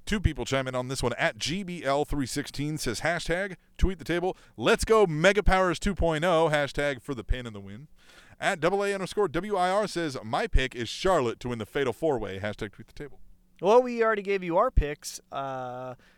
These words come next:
Speaker 2: so there's that. And, uh, what was that hashtag for the
Speaker 1: Uh, for the pin and the win.
Speaker 2: I like that. That's a, that's a fun one. Good job.
Speaker 1: Yeah, that was his, uh, uh, tagline in a former podcast that is no longer.
Speaker 2: Oh,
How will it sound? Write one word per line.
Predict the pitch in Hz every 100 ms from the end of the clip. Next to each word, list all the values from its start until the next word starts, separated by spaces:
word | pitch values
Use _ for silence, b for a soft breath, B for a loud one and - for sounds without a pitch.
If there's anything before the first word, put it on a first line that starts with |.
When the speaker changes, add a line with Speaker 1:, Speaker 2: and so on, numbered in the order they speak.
| b
Speaker 2:
so | - - 165 165 165 160 165
there's | 156 175 202 175
that. | 165 233 294 - -
And, | 202 196 202 196 196 185
uh, | 185 180 170
what | 160 202
was | 220
that | 220
hashtag | 185 190 - 196 196 - b b b _
for | - 185 190 190 175
the | 151 151 143 143 135 131 131 - -
Speaker 1:
Uh, | 113 98
for | - 123
the | -
pin | 151 151 156
and | 123 131
the | 120
win. | 107 123 104 - - _ _
Speaker 2:
I | -
like | 320 240
that. | 123
That's | 196 -
a, | 190 -
that's | - -
a |
fun | 254 262
one. | 139
Good | 190
job. | - - - -
Speaker 1:
Yeah, | 139
that | 131
was | 117
his, | 123 110 110
uh, | 110 98
uh, | 107 98 90
tagline | - 180 190 135 131 127 117
in | 107
a | 98
former | 135 107 92
podcast | 98 90 - 85 87 -
that | 92 87
is | 90
no | 98
longer. | 90 90 -
Speaker 2:
Oh, | -